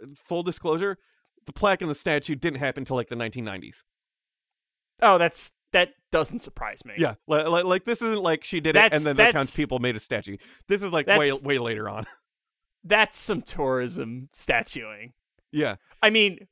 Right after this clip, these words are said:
Speaker 2: Brandon, look at the Hodag.
Speaker 1: Yeah, true.
Speaker 2: Look at, look at Mothman. Look
Speaker 1: Yeah.
Speaker 2: at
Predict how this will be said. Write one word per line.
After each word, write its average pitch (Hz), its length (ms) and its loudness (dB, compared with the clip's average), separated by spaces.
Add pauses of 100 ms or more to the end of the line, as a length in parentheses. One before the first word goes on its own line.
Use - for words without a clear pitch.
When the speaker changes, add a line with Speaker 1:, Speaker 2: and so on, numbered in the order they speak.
Speaker 2:
Brandon, 196 300 4
look 214 120 4
at 226 60 0
the 190 100 4
Hodag. 113 520 -4 (380)
Speaker 1:
Yeah, 139 440 2 (100)
true. 127 320 -2 (300)
Speaker 2:
Look 208 200 4
at, 233 160 6
look 220 140 4
at 226 80 0
Mothman. 135 720 2 (140)
Look 233 220 6
Speaker 1:
Yeah. 294 60 0
Speaker 2:
at 247 120 -4